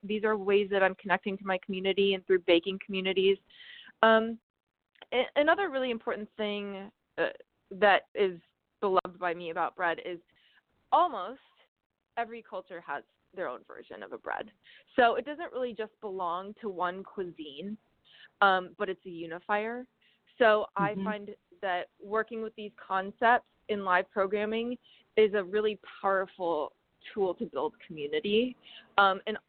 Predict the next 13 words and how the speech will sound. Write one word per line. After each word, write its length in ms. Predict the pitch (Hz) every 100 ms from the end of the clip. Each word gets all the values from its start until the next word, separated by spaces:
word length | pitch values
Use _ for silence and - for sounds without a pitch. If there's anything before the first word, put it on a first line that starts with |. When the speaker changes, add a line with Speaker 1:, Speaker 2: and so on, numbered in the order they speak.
| 226 -
Speaker 1:
plus 160 | 302 -
you're 140 | 240 208 _ _ _
e-, 120 | 190 -
enjoying 640 | 226 185 208 208 202 190 -
eating, 580 | 202 202 185 180 175 170 -
it 160 | 190 -
brings, 340 | 214 196 190 180 - -
you 120 | 202 185
know, 160 | 160
warmth 420 | 165 170 180 170 - -
and 160 | 180 151 151 -
good, 200 | 180 156 _ _ _ -
good 160 | 214